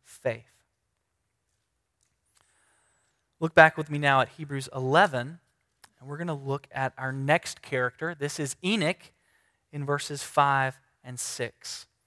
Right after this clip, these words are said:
It says, "By faith, Enoch was taken up so that he should not see death. And he was not found because God had taken him. Now, before he was taken, he was commended as having pleased God.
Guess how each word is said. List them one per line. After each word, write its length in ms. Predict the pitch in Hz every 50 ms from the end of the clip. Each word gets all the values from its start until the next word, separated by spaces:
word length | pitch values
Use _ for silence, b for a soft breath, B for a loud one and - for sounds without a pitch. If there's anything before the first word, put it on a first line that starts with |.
| _ _ _ _
It 140 | - 147 139
says, 240 | - 196 190 185 165
"By 240 | 147 180 175 170 170
faith, 720 | - - - - 247 247 220 156 160 175 185 - - - _ _ _ _ _ _ _ _ -
Enoch 360 | 214 247 254 277 262 - -
was 200 | 196 190 185 -
taken 380 | - - 226 220 - - 220 214
up 180 | 208 202 -
so 140 | - - 202
that 200 | 185 185 175 170
he 180 | - - 226 233
should 220 | - - - 175
not 360 | 170 165 170 180 190 190 147
see 240 | - - - 190 185
death. 500 | 165 151 135 120 113 117 - - - - _ _ _ _ _ _ _ _ _ _ _ _ _ _ _ - - -
And 140 | 123 131 139
he 120 | 175 202
was 200 | 202 196 165 156
not 320 | 160 160 170 185 233 -
found 580 | - - - 226 240 233 151 127 123 127 143 - _ _ _ _ _ _ _ _ _ _ _ _ _
because 340 | - 139 - - 143 139 -
God 400 | - 151 156 165 175 180 175 151
had 200 | 139 143 139 -
taken 380 | - - 190 196 - 127 123
him. 300 | 123 123 123 123 131 147 _ _ _ _ _ _ _ _ _ b b b b b b b b b b
Now, 220 | 165 185 214 240
before 400 | 208 214 202 - - 269 320 311
he 160 | 233 254 269
was 220 | 240 208 196 - -
taken, 420 | - 233 262 277 - 170 151 160
he 160 | 165 208 277
was 200 | 285 294 262 -
commended 580 | - - 240 220 214 226 277 294 240 208 196 196
as 160 | 208 208 -
having 340 | - 220 226 220 220 220 214
pleased 680 | - - - - 269 277 269 262 262 254 220 - - 190
God. 460 | 214 226 254 247 170 127 107 104